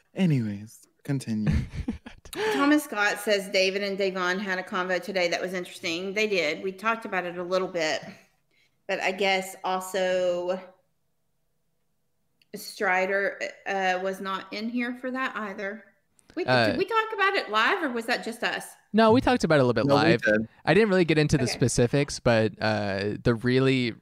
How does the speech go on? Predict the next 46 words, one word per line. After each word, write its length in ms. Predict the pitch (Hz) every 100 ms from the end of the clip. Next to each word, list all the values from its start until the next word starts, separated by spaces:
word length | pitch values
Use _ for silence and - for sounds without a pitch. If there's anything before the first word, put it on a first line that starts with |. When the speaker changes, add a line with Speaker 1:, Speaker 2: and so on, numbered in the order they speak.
| _ _
Speaker 2:
interesting 480 | 123 123 127 - 117
parts 340 | 107 107 104 -
that 280 | 104 101 - -
I 80 |
encourage 440 | 110 107 120 107 104
everyone 260 | 107 104
to 40 | 104
go 120 | 104
watch 300 | 104 104 98
back, 240 | 123 113 - - - -
uh, 420 | 127 113 107 104 - -
you 120 | 147
know, 260 | 120 110 110
without 360 | 127 123 127 117
the 80 |
feed 320 | 107 131 123 -
cuts 260 | 107 107
in 80 | 110
between, 540 | 104 - 104 104 104 107 - _ _
was 160 | 127
a 40 | 117
lot 220 | 117 123
about 920 | 113 117 113 113 113 110 107 - - - -
last 320 | 113 123 -
season, 280 | 170 156 139
or 100 | 120
Davon 580 | 127 120 120 117 113 - -
talking 260 | 127 117
to 60 | 113
David 220 | 104 104
about 200 | 104 95
last 260 | 104 107 -
season 400 | 104 104 107 101
and 420 | 104 101 101 92 -
asking 460 | 120 110 - 131 117
him 240 | 110 101
if 140 | 101 101 _ 110 110
his, 200 | 135 113
Speaker 3:
Oh, 40 |
Speaker 2:
about 200 | 95 127
his 100 | 131
Speaker 3:
yeah, 60 | -
I 20 |
saw 40 | -
Speaker 2:
friendship 600 | 143 151 135 - 113 113
Speaker 3:
that. 200 | - -